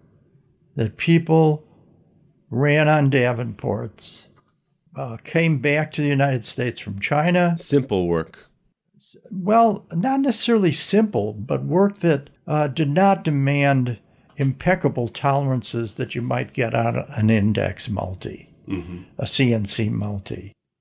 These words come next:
Speaker 2: Or a Swiss, or
Speaker 1: Or, and did not require as rugged a machine, let's say,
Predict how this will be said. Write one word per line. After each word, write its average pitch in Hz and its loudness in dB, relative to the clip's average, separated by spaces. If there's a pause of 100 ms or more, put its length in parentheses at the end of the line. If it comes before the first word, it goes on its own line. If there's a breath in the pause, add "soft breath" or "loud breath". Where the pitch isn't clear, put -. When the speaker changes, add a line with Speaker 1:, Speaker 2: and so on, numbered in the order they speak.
(520)
Speaker 2:
Or 82 0
a 76 -2
Swiss, - -2
or - -8 (100)
Speaker 1:
Or, 151 2
and 151 -4
did 156 -2
not 165 0
require 135 -4
as 131 -4
rugged 143 0
a 120 -2
machine, 104 -4
let's 110 -10
say, 117 -6